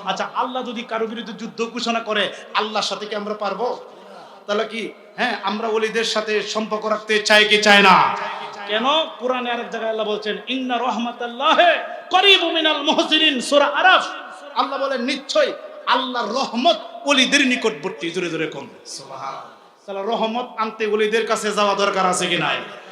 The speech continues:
ওলিদের কাছে রহমতের গোডাউন, এই জন্য ওলিদের কাছে গেলে রহমত পাওয়া যায়। তাই বাবা, ওলিদের সাথে সম্পর্ক রাখবেন,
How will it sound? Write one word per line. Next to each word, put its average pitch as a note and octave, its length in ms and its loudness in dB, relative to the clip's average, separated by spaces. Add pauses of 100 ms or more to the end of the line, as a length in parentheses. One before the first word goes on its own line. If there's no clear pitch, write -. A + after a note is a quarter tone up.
(200)
ওলিদের A#3 340 -4
কাছে A#3+ 260 -6
রহমতের G#3 480 -2
গোডাউন, G3+ 420 -2 (240)
এই G3+ 80 -6
জন্য G#3+ 160 -2
ওলিদের A3 400 0
কাছে G#3+ 200 -4
গেলে G3+ 160 -2
রহমত F#3 500 -2
পাওয়া D#3 180 -2
যায়। C3 200 -6 (280)
তাই F#3+ 120 0
বাবা, G#3+ 300 -2 (220)
ওলিদের A3 300 -4
সাথে G#3 260 -6
সম্পর্ক F3+ 400 -12
রাখবেন, E3+ 380 -12